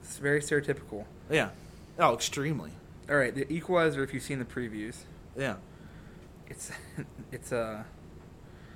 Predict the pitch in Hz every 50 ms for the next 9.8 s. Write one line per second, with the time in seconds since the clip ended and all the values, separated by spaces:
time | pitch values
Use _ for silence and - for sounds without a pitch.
0 | - - - - - - - - - 107 - - - - 104 104 107 113 117 107
1 | 117 120 127 120 - 117 117 117 117 - 113 117 123 123 - - 117 113 117 120
2 | - - - - - - 127 113 107 101 - - - - - - - - - -
3 | - - - - - - - - - - - - - - - - - - - -
4 | - - - - - - - - - - - - 156 175 180 190 196 175 208 220
5 | 214 - - 104 - - - 120 139 - - 101 85 82 - - - - 127 -
6 | - - - - - - - - - - - 175 175 160 - - - - - 147
7 | 160 190 214 202 147 113 101 - - - - - - - - - - - - -
8 | - - - - - - - - - - - - - - - - - - - -
9 | - - 139 - - - 139 139 135 139 - 127 117 - - 98